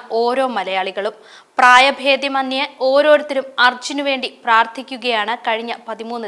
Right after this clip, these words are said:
ദിവസമായി. ഇപ്പോഴിതാ ഒരു മൂന്നാം ക്ലാസ്സുകാരി അർജുനെ തിരികെ കൊണ്ടുവരണമെന്നാവശ്യപ്പെട്ട് അടൂർ എസ് എച്ച് ഒയ്ക്ക് എഴുതിയ കത്ത് ഏറെ ശ്രദ്ധിക്കപ്പെടുന്നു.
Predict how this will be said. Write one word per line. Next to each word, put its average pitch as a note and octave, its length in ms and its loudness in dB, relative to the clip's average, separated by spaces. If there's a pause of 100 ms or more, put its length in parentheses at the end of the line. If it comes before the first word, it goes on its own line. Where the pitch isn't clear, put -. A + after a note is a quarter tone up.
ദിവസമായി. G#3 380 -12 (500)
ഇപ്പോഴിതാ A#4 460 6 (140)
ഒരു F#4 120 0 (160)
മൂന്നാം D#4 400 2
ക്ലാസ്സുകാരി E4 540 2 (180)
അർജുനെ C#4+ 380 -4 (120)
തിരികെ C4+ 280 -6 (100)
കൊണ്ടുവരണമെന്നാവശ്യപ്പെട്ട് C4 1160 -2 (440)
അടൂർ F4+ 280 2 (160)
എസ് D4 200 -6
എച്ച് D4+ 220 -4
ഒയ്ക്ക് C#4+ 240 -2
എഴുതിയ B3+ 240 -4 (120)
കത്ത് B3 340 2 (220)
ഏറെ A#3 200 -4 (160)
ശ്രദ്ധിക്കപ്പെടുന്നു. G3+ 720 -12